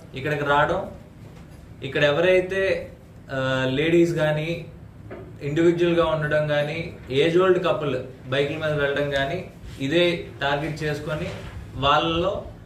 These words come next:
మెడలో ఉన్న చైన్ ని స్నాచ్ చేయడం చే-, ఆ, చేస్తాడు. అదే క్రమంలో ఫిబ్రవరి సిక్స్టీన్త్న ముప్పాళ్ళలో కూడా సత్తెనపల్లి లిమిట్స్ ఒక టీవీఎస్ ఎక్సెల్ మీద వెళ్తున్న వాళ్ళ మీద ఒక, అక్కడ కూడా చైన్ తీసుకోవడం, చైన్ స్నాచింగ్ చేశాడు.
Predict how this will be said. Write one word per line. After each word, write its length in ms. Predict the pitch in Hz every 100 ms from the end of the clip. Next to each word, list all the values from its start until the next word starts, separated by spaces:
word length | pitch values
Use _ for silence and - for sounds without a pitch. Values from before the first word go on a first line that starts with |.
| - 131
మెడలో 340 | 147 165 170
ఉన్న 180 | 170 175
చైన్ 380 | 180 160 165 175
ని 100 | 196
స్నాచ్ 400 | 165 151 151 165
చేయడం 200 | 165 170
చే-, 360 | 147 113 123
ఆ, 240 | 127 123 123
చేస్తాడు. 420 | 139 131 131 139
అదే 320 | 165 139 170
క్రమంలో 680 | 175 160 160 160 170 202 - - - - -
ఫిబ్రవరి 560 | 147 147 180 196 196 196
సిక్స్టీన్త్న 840 | 180 160 - 196 185 185 190 226 - - - - -
ముప్పాళ్ళలో 640 | 131 135 - 190 185 180 175
కూడా 480 | 170 170 156 - - - - -
సత్తెనపల్లి 460 | 151 175 170 165 160
లిమిట్స్ 420 | 151 147 131 170 - - - - - - 127
ఒక 120 | 131
టీవీఎస్ 420 | 135 170 190 175
ఎక్సెల్ 280 | 170 175 170
మీద 140 | 165
వెళ్తున్న 400 | 160 151 151 151
వాళ్ళ 220 | 151 151
మీద 240 | 151 151 175
ఒక, 280 | 180 170 151
అక్కడ 520 | 147 143 135 - 165
కూడా 220 | 160 170
చైన్ 320 | 170 160 160
తీసుకోవడం, 500 | 147 - 156 151 170 151 143 - - 151
చైన్ 160 | 151 151
స్నాచింగ్ 440 | 156 151 151 147
చేశాడు. 600 | 127 113 101 - -